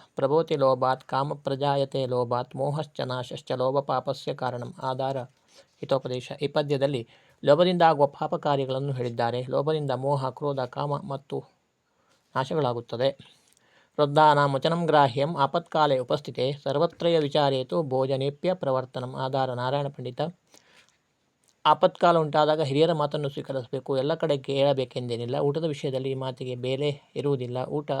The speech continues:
ತಮ್ಮಿಷ್ಟದಂತಿರುವುದು. "ಶೋಕಸ್ಥಾನಂ ಸಹಸ್ರಾಣಿ ಭಯಸ್ಥಾನ ಶತಾನಿ ಚ, ದಿವಸೇ ದಿವಸೇ ಮೂಢಂ ಅವಿಶಂತೀನ ಪಂಡಿತ."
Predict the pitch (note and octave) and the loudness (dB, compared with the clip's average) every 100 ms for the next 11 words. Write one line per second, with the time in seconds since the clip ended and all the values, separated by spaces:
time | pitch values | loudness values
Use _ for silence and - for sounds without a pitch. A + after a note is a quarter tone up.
0 | C3+ _ _ C#3 C#3+ C#3+ - C#3+ C#3 C3+ | -6 _ _ -8 -6 -6 -6 -6 -4 -4
1 | C3 A#2+ B2+ C3+ _ _ _ _ _ _ | -6 -4 -2 -2 _ _ _ _ _ _
2 | _ _ _ _ _ _ _ _ - - | _ _ _ _ _ _ _ _ -4 4
3 | F3+ F3 - D#3+ D3 C#3+ C3+ D3 D#3 F#3 | 6 6 2 4 4 4 2 2 4 4
4 | F3 F3 D#3 E3+ - D#3+ D3 C3+ B2 C3 | 4 4 4 4 4 0 2 0 -2 -2
5 | C3+ A#2 E3+ G3+ _ _ F#3 F#3+ F#3+ F#3+ | 0 0 0 0 _ _ 0 2 4 4
6 | D#3+ D#3+ D3 D3+ C3+ C3 C3 C#3+ B2+ C#3+ | 6 6 6 6 4 2 2 0 0 -2
7 | E3 D#3+ D3+ C#3 C3 C3 B2+ A#2+ | -2 -4 -2 -2 -4 -6 -8 -6